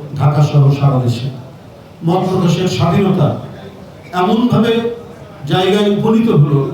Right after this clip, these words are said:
যে আওয়ামী লীগের সাপ্তাহিক একটি পত্রিকা ছিল খবর, প-, সকাল মানে যেদিনই এটা প্রকাশ হতো গোটা পত্রিকাটা শহীদ রাষ্ট্রপতি জিয়াউর রহমানের বিরুদ্ধে নানা ধরনের সত্য মিথ্যা গল্প বানিয়ে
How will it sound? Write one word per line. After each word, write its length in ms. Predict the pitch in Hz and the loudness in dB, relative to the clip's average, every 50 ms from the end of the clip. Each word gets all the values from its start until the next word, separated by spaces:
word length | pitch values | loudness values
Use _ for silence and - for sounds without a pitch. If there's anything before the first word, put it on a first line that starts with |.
| - | -4
যে 100 | 151 170 165 | -4 -4 -4
আওয়ামী 400 | - 151 175 190 196 202 208 214 | -2 -2 -2 0 0 0 0 0
লীগের 280 | 220 226 214 214 226 | 2 2 2 0 0
সাপ্তাহিক 600 | - - - 175 175 180 - 214 214 214 220 214 | 0 -2 -4 -4 -6 -6 -4 -2 -2 -2 -2 -2
একটি 140 | 208 - - - - | -4 -6 -6 -8 -8
পত্রিকা 420 | 185 - 190 - - 190 214 214 208 | -6 -6 -6 -8 -8 -6 -4 -4 -4
ছিল 140 | 208 208 | -4 -4
খবর, 420 | 202 196 - 185 196 208 226 226 220 - - - - - - - - - | -6 -6 -2 -2 0 2 2 0 0 -2 -4 -8 -12 -16 -18 -20 -18 -8
প-, 160 | - 214 202 | -4 -4 -4
সকাল 400 | 190 180 175 202 214 233 240 240 254 - - - - - - - - | -2 0 -2 0 0 0 0 0 -2 -4 -6 -8 -12 -16 -18 -14 -4
মানে 160 | 170 165 175 185 - 180 - | -2 0 0 0 0 -2 -2
যেদিনই 440 | - - - - - 254 262 294 294 | 0 0 0 2 2 2 2 0 0
এটা 220 | 302 294 254 247 | 0 0 0 0
প্রকাশ 300 | 220 240 247 233 240 226 | -2 -2 -2 -2 -2 -2
হতো 280 | 208 - 220 220 247 254 247 247 - - - - - 135 | -2 -2 -2 -4 -4 -4 -6 -8 -8 -12 -16 -16 -12 -6
গোটা 280 | 165 190 190 190 233 233 233 233 233 - - - - - - - - - - - | -4 -2 -2 0 0 0 0 0 -2 -4 -8 -12 -16 -20 -20 -20 -20 -20 -10 -6
পত্রিকাটা 600 | 247 - - - 269 - - 262 254 233 233 233 233 226 220 - - - - - - - | -4 -4 -2 -2 -2 -2 -2 0 0 0 0 0 0 0 -2 -4 -8 -12 -16 -18 -12 -6
শহীদ 180 | 202 208 208 208 | -2 -2 0 0
রাষ্ট্রপতি 440 | 185 156 - - - - - - 202 - | 0 -2 -4 -4 -6 -8 -8 -8 -6 -4
জিয়াউর 260 | 147 175 175 175 175 | -2 -2 0 0 0
রহমানের 300 | 165 156 156 170 165 151 | 0 0 0 0 0 0
বিরুদ্ধে 520 | 139 - 170 - - 226 240 - 151 151 - 107 101 - - - - - - - - - - - - - - - - - - - - | 0 0 0 0 0 0 2 2 2 2 2 0 -2 -6 -10 -14 -16 -18 -18 -20 -20 -20 -20 -20 -20 -20 -20 -20 -20 -20 -20 -14 -6
নানা 460 | 185 233 - 247 262 269 262 262 - | -2 -2 0 0 0 0 0 0 0
ধরনের 340 | - 196 208 208 208 208 202 | 2 2 2 2 2 2 0
সত্য 320 | 202 - 202 202 196 196 196 | 0 0 2 0 0 0 0
মিথ্যা 360 | 185 180 180 175 175 - - 170 | 0 0 0 -2 0 0 0 0
গল্প 240 | 170 165 160 147 165 | 2 0 0 -2 -2
বানিয়ে 440 | 160 147 147 147 147 143 143 139 | 0 0 2 4 4 4 4 2